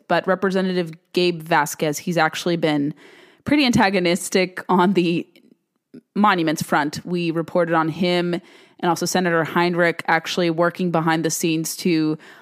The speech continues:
undermine kind of local input against the proposed or soon to be proposed Mimbres Peaks National Monument in the area. So don't normally agree with him, but maybe in this rare instance,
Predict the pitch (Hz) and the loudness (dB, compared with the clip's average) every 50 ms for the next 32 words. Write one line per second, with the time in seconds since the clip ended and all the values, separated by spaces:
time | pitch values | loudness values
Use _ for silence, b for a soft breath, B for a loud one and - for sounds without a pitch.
0 | B B - 196 214 202 220 208 196 180 175 175 175 170 175 - - 190 175 175 | B B 0 2 4 4 2 4 4 4 4 4 4 2 0 -2 -2 0 0 0
1 | 160 165 170 170 175 - 175 - - 151 160 160 156 - 180 165 165 - 165 165 | 0 0 0 0 0 -2 -6 -6 -4 -4 -4 -4 -2 -2 -2 -2 -2 -2 -4 -4
2 | 156 170 160 156 156 151 - - - - - b b b b b b - 170 170 | 0 0 0 0 0 -2 -4 -8 -12 -14 -18 b b b b b b -6 -2 -2
3 | 165 160 156 156 156 156 156 160 - _ - - 185 170 - 214 190 185 180 180 | 0 0 0 0 0 0 -2 -4 -6 _ -8 -6 -6 -4 0 0 2 2 4 2
4 | 180 180 175 151 165 156 - - - 262 294 302 285 262 214 220 208 190 - 196 | 2 0 0 -2 -2 -2 -2 0 0 2 2 4 2 2 2 2 2 2 0 0
5 | 185 - 202 170 165 160 160 165 160 - - b b b b b b b b b | 0 2 2 2 2 2 2 0 -2 -4 -10 b b b b b b b b b
6 | 190 196 196 208 196 208 196 190 - - - - 165 160 - - - - - - | -2 0 0 2 2 0 0 0 -2 -4 -4 -2 -2 -4 -6 -8 -12 -12 -6 -2
7 | 190 160 156 - - 175 165 160 160 160 156 160 156 156 151 160 160 - - - | 0 0 0 0 0 -2 0 0 2 0 0 -2 -2 -4 -4 -4 -8 -10 -16 -16
8 | - - 170 160 - - 165 165 160 156 147 147 143 156 - - 196 175 165 165 | -8 -6 -4 -4 -2 0 0 2 2 2 0 0 -2 -2 -2 0 0 0 0 2
9 | 170 254 294 254 277 285 285 277 269 269 254 220 190 214 233 220 208 196 - 208 | 0 0 2 2 2 2 4 4 4 2 2 2 2 2 2 2 2 2 2 0
10 | 185 180 185 180 175 175 170 175 - - 196 196 208 196 208 196 190 185 180 175 | 0 2 2 2 2 0 0 -2 -4 -2 0 0 2 2 2 0 0 2 0 -2
11 | - - 185 180 180 - - 165 165 - - - 165 160 160 - - - | -2 -2 -2 0 0 0 0 -2 -2 -4 -4 -2 -2 -2 -2 -4 -6 -10